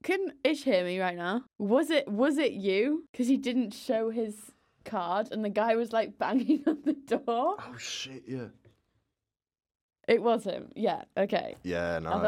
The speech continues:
Speaker 1: I was going crazy.
Speaker 2: Yeah, the, the, the, the, the, the bus thing is
Speaker 1: Yeah, they're quite, they're quite grumpy, those bus drivers.
Speaker 2: Ah,
Speaker 1: But
Speaker 2: no, some of
Speaker 1: it's
Speaker 2: them are all
Speaker 1: all
Speaker 2: right.
Speaker 1: right.
Speaker 2: I've, I've met some lovely bus
Speaker 1: Oh,
Speaker 2: drivers
Speaker 1: some of them are all right,
Speaker 2: and
Speaker 1: but a
Speaker 2: such
Speaker 1: few of
Speaker 2: good.
Speaker 1: them have.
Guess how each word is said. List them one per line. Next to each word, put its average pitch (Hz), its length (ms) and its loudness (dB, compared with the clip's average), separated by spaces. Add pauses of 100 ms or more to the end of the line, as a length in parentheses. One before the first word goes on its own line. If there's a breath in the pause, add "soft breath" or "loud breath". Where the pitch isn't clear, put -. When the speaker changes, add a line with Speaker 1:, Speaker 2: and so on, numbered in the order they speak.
Speaker 1:
I - 20 -2
was 208 100 -4
going 180 280 -4
crazy. 165 640 -4
Speaker 2:
Yeah, 78 180 -6
the, 73 260 -8
the, 85 80 -6 (140)
the, 82 160 -8
the, 76 320 -12
the, 82 240 -6
the 82 80 -10
bus 80 400 -10
thing 78 220 -12
is 85 280 -20
Speaker 1:
Yeah, 175 100 -10 (100)
they're 175 120 -10
quite, - 240 -16
they're - 280 -20
quite 175 180 -12
grumpy, - 380 -8
those 67 240 -8
bus - 260 -12
drivers. - 260 -10
Speaker 2:
Ah, 233 180 0
Speaker 1:
But 294 80 4
Speaker 2:
no, 131 120 2
some - 220 0
of - 100 6
Speaker 1:
it's 92 80 -2
Speaker 2:
them 92 60 4
are - 60 6
all - 40 6
Speaker 1:
all 147 60 6
Speaker 2:
right. 185 100 6
Speaker 1:
right. 180 80 4
Speaker 2:
I've, 156 120 0
I've 139 60 -14
met 127 140 -2
some 127 140 0
lovely 117 420 2
bus 76 200 -6
Speaker 1:
Oh, 285 40 4
Speaker 2:
drivers - 240 0
Speaker 1:
some 427 140 2
of 453 140 -2
them 240 140 2
are 185 80 -2
all 170 160 2
right, 165 320 0
Speaker 2:
and - 80 -10
Speaker 1:
but 226 100 2
a - 20 -2
Speaker 2:
such - 80 -6
Speaker 1:
few 311 160 2
of 262 80 -2
Speaker 2:
good. 208 80 -6
Speaker 1:
them 190 140 0
have. 196 300 -2